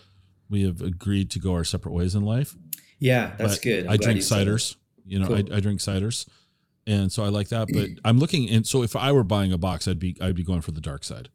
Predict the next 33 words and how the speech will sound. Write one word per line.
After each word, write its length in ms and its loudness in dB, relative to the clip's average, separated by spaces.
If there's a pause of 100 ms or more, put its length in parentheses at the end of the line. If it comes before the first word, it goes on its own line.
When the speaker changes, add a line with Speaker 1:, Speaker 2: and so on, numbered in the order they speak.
(200)
Speaker 1:
'cause 320 -6 (100)
that's 340 0
Speaker 2:
Yeah. 60 -16
Speaker 1:
the 80 -2
stuff. 320 -6
That's 240 -2
the 80 -6
stuff 260 -8
that 80 -8
I 80 -8
really 260 -6
like. 440 -2 (160)
Speaker 2:
Yeah. 240 -4 (1040)
Speaker 1:
Not, 280 0 (1300)
I 60 2
mean, 100 4
I 100 6
know 120 4
people 240 -2
drink 220 -2
'em, 120 -2
but 260 -4
they're 140 0
not, 300 0
like, 200 -2 (260)
I 40 -4
mean, 180 0
I 140 0
P 360 -4
As 120 -2
seem 320 -2
to 80 -6
be 340 -4